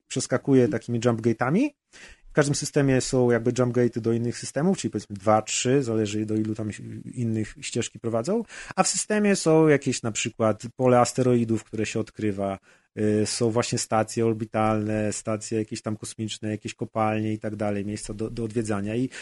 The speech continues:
gra polega na tym, że sobie latasz między tymi rzeczami i a propos to właśnie tego, co mówiłeś, że ta poprzednia część była bardzo powolna, to tu się wszystko dzieje bardzo szybko i bardzo dużo rzeczy można skipować. Jest dużo animacji, gdzie nasz statek ląduje na planecie, gdzie nasz statek,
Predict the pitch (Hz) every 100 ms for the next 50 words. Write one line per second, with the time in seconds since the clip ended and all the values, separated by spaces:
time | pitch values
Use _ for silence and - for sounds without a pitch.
0 | - _ _ 139 180 170 160 156 143 139
1 | 147 143 - 117 117 123 117 110 107 151
2 | 131 117 160 160 160 147 - 135 - 139
3 | 139 139 135 135 139 123 120 - _ 127
4 | 123 131 123 110 120 123 120 123 - 135
5 | 127 - 120 123 120 120 - 113 110 104
6 | 101 110 170 147 - 127 127 123 113 110
7 | - - 160 196 - - - - 107 123
8 | 139 131 131 131 123 123 113 120 - 135
9 | 113 104 90 - _ _ _ _ 131 113
10 | 123 175 143 131 135 156 - 123 113 123
11 | 120 120 120 120 120 - - 120 123 110
12 | 120 117 120 117 113 120 110 98 101 -
13 | 120 120 - 117 120 117 -